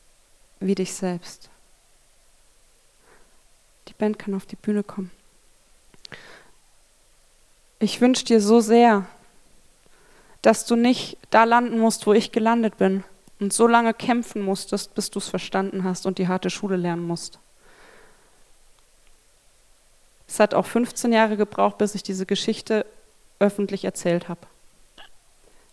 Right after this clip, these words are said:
weil's mich zu lange fertig gemacht hat. Ich zu lang an früher gedacht hab.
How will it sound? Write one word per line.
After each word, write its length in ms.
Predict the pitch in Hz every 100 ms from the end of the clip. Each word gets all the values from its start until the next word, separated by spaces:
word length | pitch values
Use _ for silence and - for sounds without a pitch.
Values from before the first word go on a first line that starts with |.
| _
weil's 220 | 190 -
mich 160 | 196 -
zu 160 | -
lange 220 | 208 196 190
fertig 340 | 185 180 185
gemacht 360 | 175 170 - -
hat. 100 | - - - - 170 - - _ - - - - _
Ich 100 | -
zu 200 | - 233
lang 200 | 214 214
an 100 | 196
früher 320 | - 220 202
gedacht 440 | 185 180 180 -
hab. 120 | -